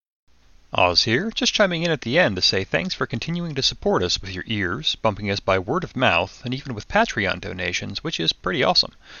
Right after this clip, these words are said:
If you aren't on our Discord, feel free to come on by and get a Without a Net welcome. If you are, you know how we do. We couldn't continue to do this without your support and feedback, so if you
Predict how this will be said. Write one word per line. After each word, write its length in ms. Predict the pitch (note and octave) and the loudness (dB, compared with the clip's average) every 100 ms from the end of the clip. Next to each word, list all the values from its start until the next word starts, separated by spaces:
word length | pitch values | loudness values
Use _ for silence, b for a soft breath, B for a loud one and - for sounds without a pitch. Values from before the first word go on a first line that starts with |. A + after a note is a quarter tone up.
| B B - | B B -8
If 140 | - | -6
you 60 | G2+ | 2
aren't 200 | D3+ F#3+ | 2 4
on 100 | F#2 | 2
our 80 | F2+ | -2
Discord, 520 | F#2+ - - F#2+ - | 4 4 4 -4 -6
feel 220 | - A3+ | -6 -6
free 160 | - G3+ | -4 -4
to 60 | |
come 200 | - F3 | -4 -4
on 120 | F3 C#3 | -4 2
by 240 | F3+ B2+ | 4 4
and 100 | G2+ | 0
get 100 | G2+ | -4
a 60 | G2 | -2
Without 260 | F#2+ G2+ | 2 2
a 60 | G2+ | 2
Net 180 | G#2+ - | -2 0
welcome. 420 | C#3 - B2+ C#3 - - | 0 0 -6 -10 -14 -14
If 140 | - | -8
you 120 | G2 | 0
are, 360 | F3 G3 G#2 A2+ | 6 6 6 0
you 100 | - | -6
know 120 | C#3+ A2+ | -4 0
how 140 | F#2 | 0
we 100 | F2+ | -2
do. 300 | F2 A#2+ A#2+ - B B B B - | 0 0 0 -10 B B B B 0
We 60 | |
couldn't 180 | C4 F3+ | 2 2
continue 320 | - A2 D3+ | 0 0 0
to 60 | G2 | 0
do 140 | A2+ | 0
this 200 | G#2 F#2 | 0 0
without 160 | G#2 G#2 | 2 0
your 80 | F#2 | 0
support 340 | G#2+ - C3 | -8 -2 -2
and 80 | G2 | -2
feedback, 540 | - F3+ G#2 - - - | -4 -2 0 -2 -4 -6
so 160 | - B2+ | -2 -2
if 100 | |
you 120 | A2 | -2